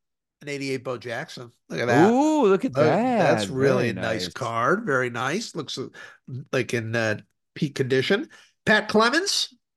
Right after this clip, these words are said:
Speaker 2: Very
Speaker 1: Is
Speaker 2: nice.
Speaker 1: Pat Clemens is not Matt Clemens. Uh, no, it's not spelled even the same.
Speaker 2: No.
Speaker 1: Frank DiPino. Big fan. Frank DiPino.
Speaker 2: Sure.
Speaker 1: God, if I got this pack when I was, like, that age, I would have shot myself. I mean, just like
Speaker 2: <laughs>
Speaker 1: <laughs>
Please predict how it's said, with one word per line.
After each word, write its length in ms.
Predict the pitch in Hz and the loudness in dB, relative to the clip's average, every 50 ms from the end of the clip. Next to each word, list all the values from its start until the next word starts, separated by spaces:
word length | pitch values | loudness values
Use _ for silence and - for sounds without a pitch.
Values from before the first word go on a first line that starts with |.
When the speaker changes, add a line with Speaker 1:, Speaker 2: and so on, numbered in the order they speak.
| _ _ _ _ _ _ _ _ _ _ _ _ _ _ _ _ _ _ _ _ _ _ _ - | _ _ _ _ _ _ _ _ _ _ _ _ _ _ _ _ _ _ _ _ _ _ _ 0
Speaker 2:
Very 80 | 156 208 | 0 0
Speaker 1:
Is 80 | - | 0
Speaker 2:
nice. 260 | 73 80 90 110 123 | 0 -4 -2 0 0
Speaker 1:
Pat 160 | - 381 - - | 0 0 0 2
Clemens 320 | - 480 480 403 - - | 2 2 2 2 2 0
is 100 | 220 196 | 0 2
not 260 | 196 180 160 - 135 | 2 0 0 0 -4
Matt 320 | 131 143 151 180 180 - - | -6 -4 -2 -2 -2 -6 -8
Clemens. 580 | - 135 - 143 135 117 117 - - - - _ _ _ _ | -4 -4 -2 -2 -4 -8 -10 -12 -12 -14 -16 _ _ _ _
Uh, 220 | 180 147 139 139 139 | -6 -4 -4 -2 -2
no, 120 | 135 127 | 0 0
it's 240 | 117 117 117 113 - | 0 0 -2 -4 -6
not 160 | 131 123 117 | -8 -8 -8
spelled 340 | - - - - 127 127 135 | -10 -10 -8 -8 -8 -8 -8
even 160 | 120 123 139 - | -10 -12 -12 -10
the 60 | - | -10
same. 300 | - - 123 98 92 110 - _ _ _ _ _ _ 151 | -8 -6 -6 -6 -8 -10 -16 _ _ _ _ _ _ -16
Speaker 2:
No. 260 | - 98 92 - 76 - _ _ _ _ _ _ _ _ _ - - - _ _ | -10 -8 -8 -8 -8 -10 _ _ _ _ _ _ _ _ _ -20 -20 -20 _ _
Speaker 1:
Frank 300 | - - 240 285 285 247 | 4 6 6 6 4 4
DiPino. 760 | - 269 185 - - 262 254 277 277 269 277 285 320 392 403 381 - _ _ _ _ _ _ _ _ _ _ _ _ - 139 135 | 0 0 0 2 2 4 4 6 6 6 6 6 6 6 4 2 -2 _ _ _ _ _ _ _ _ _ _ _ _ -18 -6 -2
Big 200 | 160 165 139 - | -2 -2 -2 0
fan. 520 | - 170 160 165 175 190 247 311 277 269 _ _ | 0 2 4 4 4 4 2 0 -4 -4 _ _
Frank 260 | - 151 151 131 135 | -4 -4 -4 -4 -6
DiPino. 340 | 139 131 - 151 147 160 160 | -10 -6 -4 -2 0 0 -2
Speaker 2:
Sure. 200 | - 92 85 - - - - _ _ | -2 -2 -6 -8 -14 -20 -20 _ _
Speaker 1:
God, 140 | 233 226 190 | 0 2 2
if 100 | 170 - | 2 2
I 120 | 247 294 | 0 2
got 240 | 269 233 196 - - | 2 0 -2 2 2
this 160 | 190 185 180 | 2 2 2
pack 360 | - - 170 175 151 135 - | 0 -4 -2 -2 -2 -2 -4
when 120 | - 147 139 | -6 -4 -4
I 80 | 147 | -4
was, 240 | 139 131 127 123 - | -4 -6 -6 -8 -8
like, 280 | 131 120 117 110 107 _ | -8 -8 -10 -12 -10 _
that 220 | - 135 135 135 - | -4 -4 -4 -4 -4
age, 340 | - 120 120 127 143 139 147 | -6 -4 -4 -4 -4 -4 -4
I 80 | 143 143 | -4 -4
would 160 | 135 123 113 | -4 -6 -8
have 120 | 104 - _ | -10 -12 _
shot 720 | - - - - - - - - 135 127 123 - - - | -10 -10 -8 -6 -6 -4 -4 -2 -2 -2 -2 -4 -8 -14
myself. 500 | 107 104 - - - 147 120 - - - | -14 -12 -10 -10 -12 -12 -12 -16 -10 -6
I 80 | - - | -6 -4
mean, 180 | 147 151 143 | -2 -2 -2
just 300 | 131 - 170 156 - - | -2 0 -2 -2 -2 -2
like 180 | 175 170 185 - | -2 -2 -2 -2
Speaker 2:
<laughs> 720 | - - - - - - - - - - - - | -4 -6 -6 -4 -6 -6 -6 -6 -4 -6 -6 -6
Speaker 1:
<laughs> 0 | - | -4